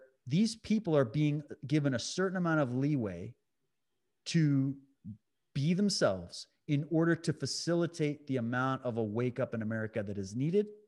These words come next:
And at that point, the indictments drop, the court hearings happen,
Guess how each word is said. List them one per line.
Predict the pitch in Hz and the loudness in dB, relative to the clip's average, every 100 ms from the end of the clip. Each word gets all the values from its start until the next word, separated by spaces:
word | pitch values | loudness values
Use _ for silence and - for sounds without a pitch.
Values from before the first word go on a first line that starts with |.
| _ _ _ _ _ | _ _ _ _ _
And | 131 123 | 0 0
at | 107 - | 0 2
that | 143 147 - | 4 4 2
point, | - 135 131 123 - _ _ _ _ - - _ _ _ _ _ _ _ | 0 2 2 0 -8 _ _ _ _ -20 -20 _ _ _ _ _ _ _
the | 123 120 | -4 -2
indictments | 107 123 131 131 120 - | 4 4 4 0 -2 -2
drop, | 127 117 110 - _ _ _ _ _ _ _ _ | 2 2 2 -6 _ _ _ _ _ _ _ _
the | 120 | -4
court | 120 - 131 120 | -2 2 2 4
hearings | 123 117 113 | 2 2 0
happen, | 123 113 113 113 104 | 2 2 2 0 -2